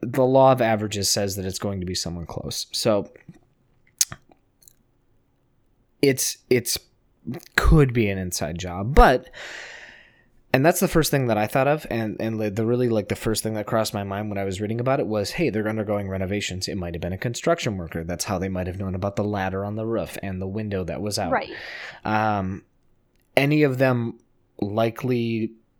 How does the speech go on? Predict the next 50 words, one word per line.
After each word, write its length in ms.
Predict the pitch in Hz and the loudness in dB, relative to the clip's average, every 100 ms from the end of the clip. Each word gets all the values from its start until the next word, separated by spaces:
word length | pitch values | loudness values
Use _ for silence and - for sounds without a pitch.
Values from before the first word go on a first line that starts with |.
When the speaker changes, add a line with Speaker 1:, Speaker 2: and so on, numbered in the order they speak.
| _ _ - | _ _ -4
Speaker 1:
would 160 | 110 | -2
have 80 | 107 | -2
known 220 | 107 104 | -4 -4
the 60 | 101 | -4
specific 460 | - - 113 101 - | -4 -2 -2 -2 -4
skylight 400 | - 104 104 90 | 0 2 2 -2
wasn't 260 | 95 95 | -4 -4
alarmed. 640 | 92 104 131 131 127 127 120 | -4 -2 0 0 -2 -4 -4
Um, 680 | 107 101 98 95 87 92 104 | -4 -4 -4 -4 -6 -8 -4
they 100 | 101 | -2
would 160 | 95 95 | 0 0
have 160 | 90 | -2
gotten 280 | 95 98 95 | -2 -2 -2
an 80 | 92 | -4
idea 260 | 92 90 92 | -4 -4 -4
of 60 | 92 | -4
the 80 | |
active 300 | 90 90 76 | -4 -6 -6
security 500 | - - - 123 117 | -6 -4 0 0 2
on 100 | 117 | -2
prefer-, 440 | 110 123 110 - 113 - | -2 -2 -2 -4 -4 -2
on, 180 | 107 - | -2 -4
on 160 | 107 | -4
the 80 | 104 | -2
premises, 540 | - 110 104 120 117 - - - - | -2 -2 -2 -2 -2 -4 -10 -12 -4
and 140 | 107 | 0
may 120 | 113 | 2
even, 300 | 113 104 104 - _ | 2 0 -6 -8 _
may 240 | 117 127 117 | 0 2 2
have 200 | 117 110 | 0 -2
even 180 | 104 | -2
had 220 | 98 101 - | -2 -4 -4
access 480 | 101 - 107 98 | -4 -2 -2 -2
to 140 | - 98 | -2 -2
the 80 | 95 | -2
museum, 760 | 101 101 147 190 107 104 156 - - - - | -2 0 4 4 4 0 -2 -4 -14 -18 -2
like, 360 | 113 98 - - - | 0 0 -4 -10 -8
just 280 | 104 107 - | -4 -2 -2
during 240 | 113 104 98 | -2 -2 -2
the 80 | |
day 300 | 101 143 120 | 2 2 2
to 80 | 113 | 0
pick 260 | - - - | -2 -4 -2
and 100 | 95 | -6
choose 300 | - 90 92 | -4 -2 -2
what 100 | 90 | -4
they 100 | 98 | -4
might 200 | 90 85 | -4 -4
have 80 | 101 | -6
taken. 400 | - 311 - - | -6 -6 -6 -10